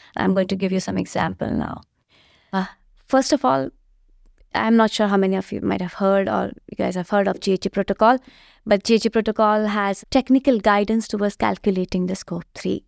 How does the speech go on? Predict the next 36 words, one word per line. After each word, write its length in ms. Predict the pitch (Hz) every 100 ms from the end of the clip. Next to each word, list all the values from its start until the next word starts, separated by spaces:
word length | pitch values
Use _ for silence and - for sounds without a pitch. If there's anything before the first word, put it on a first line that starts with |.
| _ _
category-wise, 1000 | 233 196 - 208 170 170 175 - 180 -
which 200 | 190 -
is 140 | 190
a 100 | 190 170
very 260 | 202 196 208
great 400 | 202 196 190 - -
document 580 | 240 214 226 196 196 202
a 60 | -
company 400 | 196 190 208 196
could 260 | 190 175 - 185
refer 360 | 190 - -
to. 280 | - - 190 - _ _ _ _ -
Then 380 | 214 285 349 392 -
also 440 | 226 226 - 240
there 220 | 220 226
are 100 | 226
many, 480 | 226 220 247 311 294 -
uh, 160 | -
corporate 640 | 214 240 233 277 269 269 - 220
reporting 440 | - 214 220 208
standards 640 | - 202 185 185 180 - -
which 280 | - 208 -
we 120 | 214
called 440 | 202 202 190 190 196 -
E 180 | 214 214
S 140 | 208
G 420 | - 196 190 196 - -
framework, 520 | 214 190 180 180 185
like 240 | 175 175
s-, 380 | - - _ - - -
C 180 | - 226
D 160 | 196 208
P, 340 | 202 196 190
G 240 | 180 202 208
R 180 | 196
I 400 | 196 190 175 180